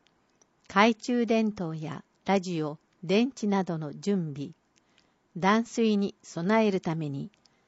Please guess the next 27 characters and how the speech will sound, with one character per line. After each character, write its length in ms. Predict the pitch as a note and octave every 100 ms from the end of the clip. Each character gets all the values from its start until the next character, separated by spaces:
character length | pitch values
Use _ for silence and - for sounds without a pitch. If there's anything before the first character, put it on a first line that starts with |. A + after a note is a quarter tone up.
| _ _ -
飲 260 | G#3 A#3+
料 220 | A#3+ B3
水 280 | A#3+ - A3
な 160 | G#3 F#3+
ど 120 | F3
の 180 | D#3+ F#3
確 300 | - G3 -
保。 280 | - D3 D3+ _ _ _ _ _ _ -
浸 320 | - A#3 B3+
水 320 | - A#3+ A3+
に 180 | G#3+ G3+
備 420 | - F3+ G#3+ G#3
え 40 |
る 80 | G3
た 140 | F3+ D#3+
め 140 | D#3
に、 240 | D3 C#3+ - _ _ _ -
家 180 | F#3+
財 260 | F#3 A3+ A#3+
道 240 | A3+ A#3+
具 120 | F#3+ D3+
や 260 | C#3 D3 _ _ _
生 280 | - A3 B3
活 300 | - A#3 A#3
用 200 | A3+ A3+
品 340 | A3 G3+ E3+
は 180 | D#3 D3+